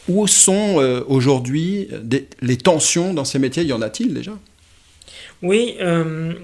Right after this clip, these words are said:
Speaker 2: y a, y a, y a des tensions parce que, euh, d'abord, nous, on est un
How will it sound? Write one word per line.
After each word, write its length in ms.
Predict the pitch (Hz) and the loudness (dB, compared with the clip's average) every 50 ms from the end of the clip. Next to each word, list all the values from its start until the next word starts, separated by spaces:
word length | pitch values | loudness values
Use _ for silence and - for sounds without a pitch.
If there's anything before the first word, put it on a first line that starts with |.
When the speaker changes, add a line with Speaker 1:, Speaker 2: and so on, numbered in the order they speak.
| - 175 175 180 180 175 180 175 165 151 | -16 -20 -20 -20 -18 -16 -12 -12 -10 -10
Speaker 2:
y 100 | 156 165 | -10 -10
a, 140 | - - - | -10 -10 -10
y 240 | - 170 156 160 165 | -12 -10 -8 -6 -4
a, 320 | 165 160 160 160 160 160 | -4 -2 -2 -2 -4 -4
y 140 | 160 156 160 | -4 -2 -2
a 60 | 160 | -2
des 180 | 156 160 160 160 | -2 -2 -4 -6
tensions 460 | - 180 175 165 - - 220 233 240 | -4 -4 -4 -4 -4 -4 -6 -6 -6
parce 260 | - 196 170 - - | -4 -4 -4 -4 -6
que, 120 | - - 180 | -6 -4 -2
euh, 520 | 175 170 175 - 151 156 151 151 151 151 156 156 - - - - - - - - _ - 156 | -2 -2 -2 -4 -4 -8 -8 -8 -8 -10 -12 -14 -18 -20 -20 -20 -20 -20 -20 -20 _ -12 -10
d'abord, 420 | 147 151 160 160 165 208 208 208 | -4 -2 -2 0 0 0 0 0
nous, 80 | 196 196 | -2 -4
on 120 | 190 175 | -4 -4
est 200 | 165 160 160 170 170 | -4 -4 -4 -6 -6
un 180 | 170 160 160 | -8 -8 -8